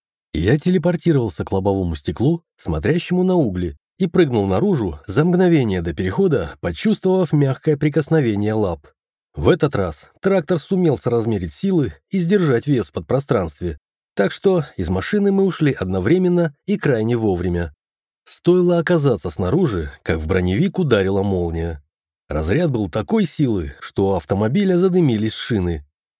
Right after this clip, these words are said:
Словно гигантский сияющий хлыст протянулся сквозь ураган и на мгновение обвил машину. Запоздавший гром,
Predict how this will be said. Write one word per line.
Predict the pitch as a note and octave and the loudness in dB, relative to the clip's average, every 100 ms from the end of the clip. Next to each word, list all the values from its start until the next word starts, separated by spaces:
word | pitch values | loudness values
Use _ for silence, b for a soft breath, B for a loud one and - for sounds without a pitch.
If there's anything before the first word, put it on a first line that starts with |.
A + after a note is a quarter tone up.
| _ | _
Словно | - F2+ D3+ G3+ G3 | -10 -2 2 2 2
гигантский | F3+ F#3 F#3 E3+ - F3 | 0 2 2 2 0 -4
сияющий | - F3 D3 C#3 - | 0 2 2 0 -2
хлыст | D3+ F3 A2+ - | 0 2 0 -2
протянулся | - G2+ A#2 A2 F#2+ F#2 | -8 -2 0 0 -2 -4
сквозь | E2 G#2 - | -2 -4 -2
ураган | G2 F#2+ F#2+ F#3 D#3+ - _ - | -4 -2 0 0 0 -6 _ -8
и | E2+ | -4
на | E2+ | -2
мгновение | E2+ F#2 F#2 F#3+ F#3 F#3 | -2 0 0 2 2 2
обвил | D#3 D#3+ A2 G#2 | 0 0 0 0
машину. | G#2 A2+ - G#2 E2+ D#2 D2 _ _ _ _ _ _ - | 0 -2 -4 -4 -4 -6 -10 _ _ _ _ _ _ -8
Запоздавший | D2 D#2 E2+ F2+ D#3+ - G2+ | -6 -2 -2 0 -2 -2 -4
гром, | F#2 F3+ G2+ | 0 0 0